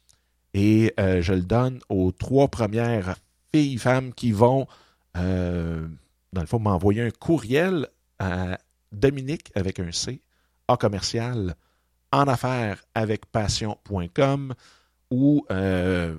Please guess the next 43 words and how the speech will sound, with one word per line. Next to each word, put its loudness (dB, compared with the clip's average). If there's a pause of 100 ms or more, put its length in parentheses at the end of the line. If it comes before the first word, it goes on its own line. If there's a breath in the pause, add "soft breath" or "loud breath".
(140)
vous -6
pouvez 2
venir 0
me 2
le 2
dire 0
sur -4
Twitter 0
et 2
on 2
se -2
suivra 2
mutuellement, -4
puis 0
ensuite -2
on -4
pourra 0
s'échanger, -2 (440 soft breath)
euh, -4
sur 0
le 4
sujet. 0 (400 loud breath)
Mais 6
jusqu'à 4
présent, 4 (400)
il -6
y 2
en 4
a 2 (160)
une 0 (960)
qui -8
a -2
pris, -4
euh, 0
donc -4
il 2
en 2
reste -2
deux. 4 (500)
Il -4
reste -8
deux 0
formations -4